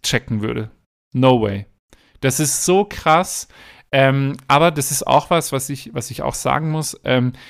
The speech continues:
es gibt ja auch so viele Ersatzprodukte. Es gibt zum Beispiel auch von Like Meat, äh, Dönerfleisch, das ist auch mega geil. Ähm, und,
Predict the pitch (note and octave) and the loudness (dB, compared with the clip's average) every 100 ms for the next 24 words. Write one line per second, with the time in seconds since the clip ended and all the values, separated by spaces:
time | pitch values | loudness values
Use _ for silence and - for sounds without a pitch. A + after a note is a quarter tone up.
0 | - - - _ _ _ _ _ - - | -20 -20 -20 _ _ _ _ _ -6 0
1 | F#3+ F#3 E3 C#3 - D3+ - B2+ A2 A#2 | 0 2 2 2 0 -4 -2 -2 0 0
2 | C3+ - D#3 E3 - - F3 F3+ _ _ | -2 -4 -4 -6 -6 -4 -2 -2 _ _
3 | _ _ _ _ _ _ - - A#2 A#2 | _ _ _ _ _ _ -6 -4 -2 0
4 | A2+ - A2+ A2 - G#2+ G#2 G#2 B2 C3+ | 0 0 -4 -4 -4 -6 -6 -2 2 2
5 | C3+ - A#2 G#2+ G#2 C#3+ D3+ C3+ - B2+ | 0 -2 -4 -4 0 2 2 0 -2 -2
6 | B2 - A#2 G#2 - B2 - B2 A#2+ A#2 | -2 -4 -8 -8 -4 -4 -2 -4 0 0
7 | G#2+ A2+ A#2+ B2 B2 - - - _ - | 2 4 4 2 -4 -14 -20 -20 _ -2
8 | B2 A#2 A#2 A#2 A#2+ G#2+ - | 0 0 0 -2 -4 -6 -8